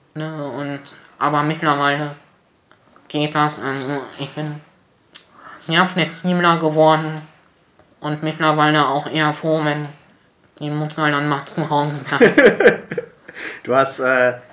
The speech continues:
Speaker 2: also f-, das heißt, früher hat die Pflege wirklich komplett deine Mama gemacht
Speaker 1: Ja,
Speaker 2: auch? Ah, und
Speaker 1: früher.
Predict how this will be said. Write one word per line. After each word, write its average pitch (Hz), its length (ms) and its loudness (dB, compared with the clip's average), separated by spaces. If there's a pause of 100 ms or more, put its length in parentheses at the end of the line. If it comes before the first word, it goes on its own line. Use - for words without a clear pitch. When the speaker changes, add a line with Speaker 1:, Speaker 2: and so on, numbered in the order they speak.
(280)
Speaker 2:
also 135 140 -2
f-, - 120 -12
das 127 140 -6
heißt, 139 180 0
früher 147 240 4
hat 131 160 4
die 123 60 -4
Pflege 135 480 0
wirklich 127 240 -8
komplett 143 340 -4
deine 131 180 -6
Mama 151 280 -6
gemacht 139 260 -12
Speaker 1:
Ja, 139 200 -2
Speaker 2:
auch? 196 140 -8 (240)
Ah, 117 120 -8
und 110 80 -6
Speaker 1:
früher. 127 100 -4